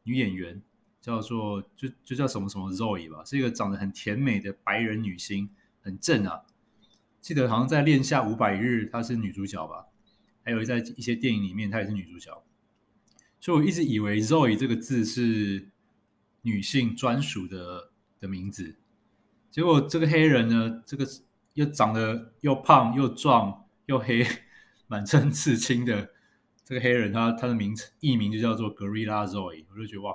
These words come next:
靠，这，这什么跟什么啊？但 anyway，那他这首音乐叫做《Get Off Me》，非常的，我觉得很好听，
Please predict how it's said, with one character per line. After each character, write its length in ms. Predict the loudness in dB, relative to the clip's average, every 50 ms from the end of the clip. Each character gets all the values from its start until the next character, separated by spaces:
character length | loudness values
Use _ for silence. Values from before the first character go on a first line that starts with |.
| -10 -8
靠， 400 | -6 -4 -2 -2 -4 -6 -12 -20 _ _ _ _ _ _ _
这， 120 | -12 -12
这 160 | -10 -8 -8
什 140 | -10 -8 -8
么 60 | -8
跟 120 | -6 -4 -4
什 160 | -4 -6 -8
么 160 | -12 -12 -10
啊？ 180 | -10 -10 -10 -10 -16 _ _ _ _ _ _ _ _ _ _ _ _ _ _ _ _ _ _ -6
但 160 | -2 2 4
anyway， 340 | 6 6 6 4 2 -2 -6 -12 _ _
那 80 | -6 0
他 320 | 4 6 8 8 8 6 0 -8 -12 -6
这 100 | -4 -2
首 160 | 0 0 0
音 180 | 0 0 2 4
乐 340 | 4 4 4 2 -2 -6 _ _
叫 100 | -10 -8
做 120 | -6 -6 -4
《Get 160 | -2 -2 0
Off 180 | 0 -2 -2 -2
Me》， 260 | -2 -2 -2 -2 -4 -6 -6
非 280 | -4 0 2 2 2
常 300 | 2 0 -2 -4 -4 -4
的， 300 | -4 -4 -4 -6 -8 -10 -10
我 80 | -8 -2
觉 120 | 2 2
得 40 | 4
很 60 | 4
好 140 | 4 2 2
听， 280 | 2 0 0 -2 -4